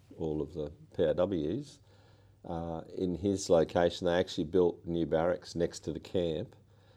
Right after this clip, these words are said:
so that, because that was so unsanitary, so that the surviving P O Ws could actually stay somewhere, um, while they got well enough and fit enough and,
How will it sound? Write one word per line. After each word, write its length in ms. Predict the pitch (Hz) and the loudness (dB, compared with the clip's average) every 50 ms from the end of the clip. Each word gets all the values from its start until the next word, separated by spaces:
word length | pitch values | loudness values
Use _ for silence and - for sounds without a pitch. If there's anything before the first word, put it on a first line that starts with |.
| _ _ _ | _ _ _
so 320 | - - - 87 82 82 80 | -12 -2 2 2 4 4 4
that, 260 | 82 80 - - - | 2 0 -2 -6 -14
because 320 | - - - 98 82 78 | -16 -6 -4 -2 -2 2
that 140 | 87 85 - | 2 0 0
was 140 | 80 80 - | 0 -2 0
so 220 | - - 92 82 76 | 2 4 4 6 4
unsanitary, 800 | 73 69 - - 90 87 90 85 - - - 78 80 - 156 - - - - - _ _ _ | 2 -2 -2 0 0 0 0 -2 -2 -2 0 0 0 0 -2 -6 -14 -20 -20 -20 _ _ _
so 320 | - - - 104 92 90 | -14 0 4 6 8 8
that 220 | 85 90 85 - - | 6 4 2 0 -2
the 100 | 87 82 | -6 -4
surviving 640 | - - 85 80 85 82 85 82 80 82 80 78 | -4 -4 -2 0 2 2 2 2 2 0 -2 -4
P 140 | 76 - 90 | -4 0 2
O 120 | 82 78 78 | 2 2 2
Ws 540 | 80 80 78 85 82 80 80 80 78 - | 2 0 0 0 -2 -2 -2 -2 -4 -8
could 180 | - - 87 80 | -8 -4 -2 0
actually 480 | 78 78 - - - 78 78 78 78 78 - | 0 -2 -2 -6 -6 -4 -4 -4 -4 -6 -10
stay 380 | - - - - 78 78 80 | -14 -8 -6 -4 -2 -2 -4
somewhere, 600 | 78 - - 80 78 76 73 76 73 73 76 76 - - - - _ - - - - - - - _ _ _ _ - - | -4 -4 -4 -4 -4 -4 -4 -6 -6 -6 -6 -8 -10 -14 -20 -20 _ -20 -20 -20 -20 -20 -20 -20 _ _ _ _ -10 -6
um, 340 | 85 80 80 80 76 78 - | -4 -4 -2 -2 -4 -4 -2
while 180 | 76 80 80 78 | 0 2 4 4
they 140 | 80 80 80 | 2 2 2
got 180 | 80 80 80 | 2 0 2
well 240 | 82 82 85 87 92 | 4 4 4 6 6
enough 440 | 90 80 76 87 120 - - - - - _ _ - - - | 4 2 0 -2 -4 -8 -12 -20 -20 -20 _ _ -20 -16 -10
and 200 | - 80 78 69 | -8 -8 -6 -8
fit 240 | - - - 98 90 | -10 -6 -4 -2 0
enough 460 | 87 82 73 71 87 98 - - - - | 0 -2 -2 -4 -6 -8 -10 -16 -14 -10
and, 360 | - 80 78 78 76 73 82 | -8 -6 -6 -6 -8 -10 -12